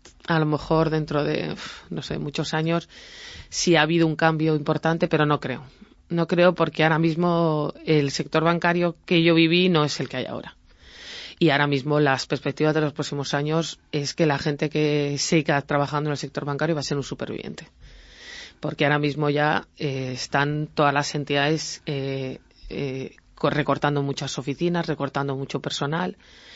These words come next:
Se habla de que hay, que dentro de nada vamos a tener cinco entidades financieras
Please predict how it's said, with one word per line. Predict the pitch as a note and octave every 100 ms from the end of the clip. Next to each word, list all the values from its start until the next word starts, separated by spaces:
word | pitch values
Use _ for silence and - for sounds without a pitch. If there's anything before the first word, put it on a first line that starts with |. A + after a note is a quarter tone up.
| - - -
Se | - E3+
habla | D3 D3
de | C#3
que | C#3+
hay, | C#3 C#3 C#3+ C#3 - -
que | D#3
dentro | C#3 C3+
de | C#3
nada | C3+ C#3+
vamos | C3+ C#3
a |
tener | B2+ C#3 C3+
cinco | - C#3+ C3+
entidades | B2+ C3 C3
financieras | - C#3 B2+ D3 C#3 B2 B2 -